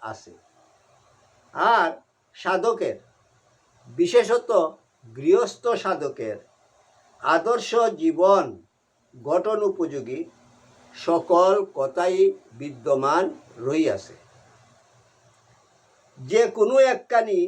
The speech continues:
চিঠির অন্তর্নিহিত সত্য জীবনে প্রতিফল-, প্রতিফলিত করিতে পারিলে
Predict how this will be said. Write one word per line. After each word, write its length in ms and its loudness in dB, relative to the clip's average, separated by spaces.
চিঠির 440 -4
অন্তর্নিহিত 960 0
সত্য 720 -6
জীবনে 460 2
প্রতিফল-, 720 0
প্রতিফলিত 720 0
করিতে 600 2
পারিলে 500 -2